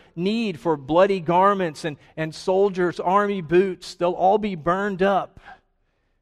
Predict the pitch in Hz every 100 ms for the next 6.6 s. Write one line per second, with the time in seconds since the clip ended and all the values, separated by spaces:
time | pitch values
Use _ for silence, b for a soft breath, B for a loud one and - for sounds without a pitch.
0 | _ - 156 151 147 123 135 131 - -
1 | - 151 127 - - - _ _ _ _
2 | _ _ _ 123 117 120 117 110 139 156
3 | 123 117 131 131 - _ 139 - _ _
4 | _ _ _ _ - 185 208 208 190 170
5 | - 175 160 156 - 143 - 160 135 120
6 | 120 117 - 147 143 _